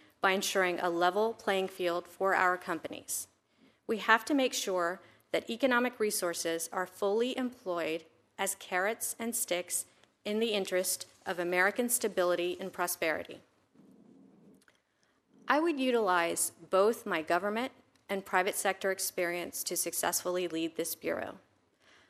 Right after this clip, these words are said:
My legislative service has afforded me the privilege of hearing the concerns of everyday Americans. If confirmed, I will work to make sure that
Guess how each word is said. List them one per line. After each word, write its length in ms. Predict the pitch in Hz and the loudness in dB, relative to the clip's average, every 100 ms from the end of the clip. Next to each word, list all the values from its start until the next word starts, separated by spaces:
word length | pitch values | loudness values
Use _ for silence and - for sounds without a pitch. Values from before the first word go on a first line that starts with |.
| _ | _
My 160 | 196 | 0
legislative 680 | 185 190 202 254 - 277 330 | 4 6 6 4 2 2 2
service 600 | - 240 175 170 190 - - | 0 2 2 0 -4 -8 -6
has 200 | 208 190 | -4 -2
afforded 460 | 185 190 185 202 | -2 0 2 0
me 140 | 208 202 | 0 -2
the 120 | 196 | -4
privilege 680 | 202 202 151 160 156 - - - | -4 -2 -2 -2 -2 -6 -12 -8
of 140 | 185 | -6
hearing 300 | 175 190 196 | 0 0 0
the 80 | 208 | -4
concerns 720 | 214 208 - 170 160 160 - | -4 -4 -2 -2 -4 -4 -6
of 180 | - 156 | -6 -2
everyday 560 | 185 175 185 175 170 | 0 0 0 0 0
Americans. 720 | 170 170 151 175 - 170 - - _ _ _ - - _ _ - | 0 -2 -6 -10 -14 -12 -12 -14 _ _ _ -20 -20 _ _ 0
If 180 | 220 226 | 0 4
confirmed, 720 | 311 311 233 185 170 180 - _ _ _ _ _ | 4 4 2 2 0 -4 -10 _ _ _ _ _
I 140 | - 214 | 0 2
will 120 | 262 | 2
work 420 | 247 202 175 180 - - | 4 4 4 0 -10 -6
to 120 | 196 | -2
make 200 | 190 190 | -2 -2
sure 420 | - - 170 160 | -2 0 2 2
that 200 | 156 - | 0 -6